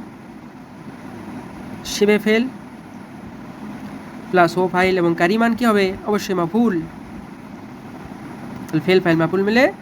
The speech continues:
শিবে জুমলা হয়ে খবর, খবর মুবতাদা মিলে জুমলাতুন ইসমিয়াতুন। আচ্ছা, এরপর আমরা ক্লোজের উদাহরণ দেখব। ক্লোজ মানে খবরকে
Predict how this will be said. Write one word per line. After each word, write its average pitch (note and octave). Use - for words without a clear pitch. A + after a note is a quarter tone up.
শিবে F3+
জুমলা E3+
হয়ে A#3+
খবর, A3+
খবর D#3+
মুবতাদা D#3
মিলে G#3
জুমলাতুন D3
ইসমিয়াতুন। C3
আচ্ছা, -
এরপর B3+
আমরা A#3
ক্লোজের A#3
উদাহরণ D#3
দেখব। C3+
ক্লোজ D3+
মানে A3
খবরকে G#3